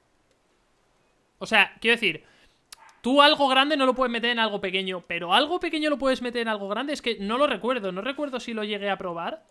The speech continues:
en la anterior temporada. La verdad que no me acuerdo. Mira, ahí está, ahí está, chicos. Lo tenemos. Acabamos de encontrar nuestra primera isla que vamos a visitar ahora sí que sí. Esta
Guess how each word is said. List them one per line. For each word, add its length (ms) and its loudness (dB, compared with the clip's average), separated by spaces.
en 180 -4
la 60 0
anterior 400 -4
temporada. 760 -4
La 120 -4
verdad 180 -4
que 220 -8
no 240 -6
me 80 -4
acuerdo. 240 -6
Mira, 260 6
ahí 220 10
está, 300 -4
ahí 220 6
está, 260 -8
chicos. 560 0
Lo 300 4
tenemos. 640 2
Acabamos 640 8
de 80 4
encontrar 720 2
nuestra 640 6
primera 460 4
isla 460 4
que 180 8
vamos 320 4
a 60 0
visitar 560 4
ahora 420 4
sí 160 -6
que 140 -2
sí. 240 -2
Esta 580 4